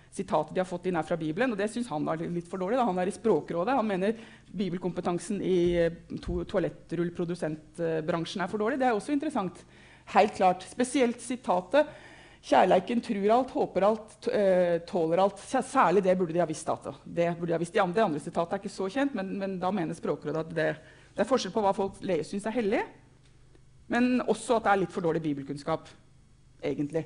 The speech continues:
mener han. Og så kommer da produsenten, «Dersom noen er veldig religiøs, ja, forstår jeg at de opplever det upassende.» Ok, så det er på en måte, det er, hvis du er veldig religiøs, så forstår du at det er upassende. Eh,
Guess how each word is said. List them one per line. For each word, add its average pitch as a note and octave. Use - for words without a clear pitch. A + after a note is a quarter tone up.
mener C3
han. -
Og -
så E4
kommer C4+
da B3
produsenten, B3+
«Dersom C4
noen C4
er C4+
veldig A#3+
religiøs, F4+
ja, F#4+
forstår A#3
jeg B3
at A#3
de -
opplever G3
det -
upassende.» D#3
Ok, C#4
så -
det -
er F3
på D4+
en A#3
måte, G3+
det G#3
er, A3
hvis A#3+
du C4
er A#3+
veldig G#3
religiøs, C#4
så G#3+
forstår F#3
du D#3+
at E3+
det F#3
er -
upassende. F3
Eh, F#3+